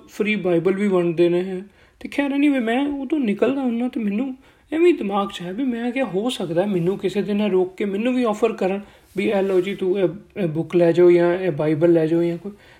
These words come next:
ਤੇ ਮੈਂ ਸੋਚਿਆ ਆਪਣੇ ਮਨ ਦੇ ਵਿੱਚ, "ਜੇ ਮੈਨੂੰ ਰੋਕਿਆ ਇਹਨਾਂ ਨੇ, ਤੇ ਮੈਂ ਕੀ ਕਵਾਂਗਾ, ਕੀ ਗੱਲ ਕਰਾਂਗਾ?"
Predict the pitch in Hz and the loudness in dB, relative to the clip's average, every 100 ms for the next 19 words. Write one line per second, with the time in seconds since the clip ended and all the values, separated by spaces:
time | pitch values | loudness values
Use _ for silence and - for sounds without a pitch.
0 | _ - 302 294 302 - 185 311 233 254 | _ -8 -4 -4 -4 -8 -12 -10 -12 -14
1 | 233 214 220 233 226 240 226 190 247 220 | -14 -14 -14 -14 -8 -8 -6 -6 -4 -4
2 | 180 214 220 214 202 214 240 247 - 247 | -4 -4 -2 -2 -2 -2 0 -2 0 -2
3 | 247 185 180 151 135 220 208 180 160 160 | 2 4 4 0 -6 -6 0 2 2 -2
4 | 139 135 | -4 -8